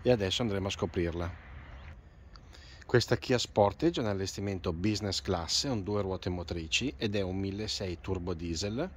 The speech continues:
da centoquindici cavalli, sono ottantacinque kilowatt. Guardate com'è tenuta. Noi cerchiamo sempre dalle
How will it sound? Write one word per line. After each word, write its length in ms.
da 160
centoquindici 800
cavalli, 500
sono 260
ottantacinque 720
kilowatt. 560
Guardate 380
com'è 240
tenuta. 500
Noi 100
cerchiamo 400
sempre 420
dalle 640